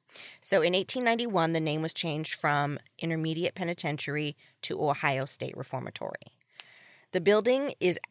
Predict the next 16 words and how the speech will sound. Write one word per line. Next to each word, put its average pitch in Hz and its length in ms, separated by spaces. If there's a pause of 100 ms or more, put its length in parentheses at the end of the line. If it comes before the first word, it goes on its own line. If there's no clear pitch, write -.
(140)
actually 202 440 (240)
really 190 200
fucking 156 520
pretty, - 420 (240)
and 180 120
it 175 100
doesn't 202 320 (360)
look - 500
like 151 180
a 139 40
prison 135 480 (160)
at 160 100
all. - 340 (760)
Um, 143 440 (240)
in 165 100
fact, 185 420